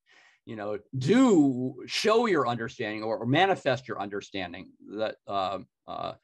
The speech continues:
it's in what you, that, uh, understanding is an ability rather than a feeling. And so one way to make that point is that the context is very important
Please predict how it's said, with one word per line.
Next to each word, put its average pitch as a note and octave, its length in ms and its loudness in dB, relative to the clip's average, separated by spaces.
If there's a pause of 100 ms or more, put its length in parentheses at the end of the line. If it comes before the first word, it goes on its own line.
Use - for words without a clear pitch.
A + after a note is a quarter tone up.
(120)
it's B2+ 220 -2
in C#3 160 4
what C#3 180 2
you, B2+ 120 -6 (140)
that, B2 240 -8
uh, C#3 100 -2 (260)
understanding E3 720 0
is C3+ 140 2
an C3+ 80 0
ability B2+ 800 0 (560)
rather A#2+ 220 2
than A2 120 -2
a A2 60 -4
feeling. C3+ 640 0 (460)
And B2+ 260 0
so D3 440 -2 (180)
one D#3+ 360 -2
way D#3 140 0
to C3+ 80 -2
make C#3 240 -2
that C3 180 -2
point B3 340 -6
is C3 240 -2
that C3 200 -4 (260)
the C3 120 -6
context G3 880 -2
is A2+ 200 -10
very G#2 280 -2
important G#2+ 540 -4